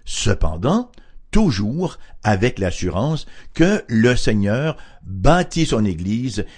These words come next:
et que les ju-, et les portes du séjour des morts ne sauraient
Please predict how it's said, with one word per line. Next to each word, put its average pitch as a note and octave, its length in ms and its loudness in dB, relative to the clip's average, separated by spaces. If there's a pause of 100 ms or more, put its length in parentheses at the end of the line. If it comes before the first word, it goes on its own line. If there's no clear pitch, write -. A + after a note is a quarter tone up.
(140)
et A#2 160 4
que A2 120 0
les F2+ 240 0
ju-, F2 200 -6
et G#2+ 100 0
les F#2+ 220 2
portes - 300 0
du F2 180 -4
séjour G#2+ 380 0
des E2 160 -6
morts G#2 340 -2 (220)
ne B2 240 2
sauraient C3+ 640 0